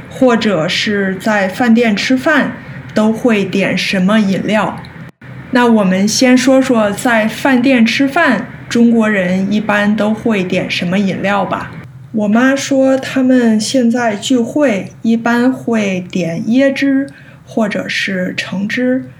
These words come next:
我的朋友也说他们吃饭的话，一般会点橙汁，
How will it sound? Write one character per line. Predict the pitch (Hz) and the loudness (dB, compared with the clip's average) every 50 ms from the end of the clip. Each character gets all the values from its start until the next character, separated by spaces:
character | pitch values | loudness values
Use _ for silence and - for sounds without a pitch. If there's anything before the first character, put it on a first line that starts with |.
| - - - - - | -20 -20 -20 -20 -10
我 | - 202 190 180 | -6 -6 -4 -4
的 | 190 190 | -4 -6
朋 | 190 - - 196 202 226 | -6 -4 -4 0 0 2
友 | 247 240 247 | 2 2 2
也 | 233 214 - | 0 0 -2
说 | 196 - - - 196 196 196 190 196 196 196 196 | -4 -6 -6 -6 -4 -4 -2 -2 -2 -2 -4 -4
他 | 196 - - - 214 208 | -6 -8 -8 -6 -2 -2
们 | 220 214 196 190 | 0 0 0 0
吃 | 185 - - - 233 | -2 -2 -2 -2 -4
饭 | 220 - 294 269 247 220 190 | -4 -2 -2 0 0 0 0
的 | 180 185 | -2 -4
话， | 180 214 190 180 170 - - - - - - - - | -4 -4 -4 -4 -6 -8 -10 -14 -18 -20 -20 -14 -6
一 | - 208 208 | -4 -4 -2
般 | - 208 208 208 208 208 202 208 226 - | 0 0 0 0 0 -2 -2 -4 -4 -4
会 | - - 220 196 | -4 -4 -2 -2
点 | - 185 180 185 | -2 -4 -4 -6
橙 | - - - 180 180 185 | -6 -6 -4 -2 -2 -2
汁， | 202 - 233 240 247 247 247 | -2 -2 -2 0 0 0 -2